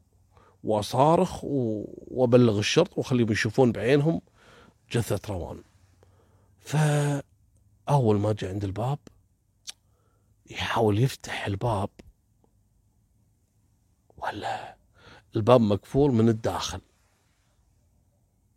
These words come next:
استغرب، قال: "شلون؟" يحاول يفتح الباب، قام يضرب الباب،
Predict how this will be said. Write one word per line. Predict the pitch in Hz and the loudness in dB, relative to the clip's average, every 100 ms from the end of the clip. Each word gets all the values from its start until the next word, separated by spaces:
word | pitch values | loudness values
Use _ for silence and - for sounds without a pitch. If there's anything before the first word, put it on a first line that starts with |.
| _ | _
استغرب، | - - 117 104 98 _ - _ _ _ _ _ _ _ _ _ _ _ _ _ _ _ _ _ - - | -10 -4 -4 -4 -8 _ -20 _ _ _ _ _ _ _ _ _ _ _ _ _ _ _ _ _ -20 -14
قال: | - - | -14 -14
"شلون؟" | - - 135 135 90 _ _ _ _ _ _ - _ | -12 -6 -4 -6 -8 _ _ _ _ _ _ -20 _
يحاول | - 98 143 139 | -2 4 6 6
يفتح | - 120 | 4 -4
الباب، | 131 120 107 | -2 -2 2
قام | 151 160 | 4 6
يضرب | 151 147 139 | 6 4 2
الباب، | 131 | 0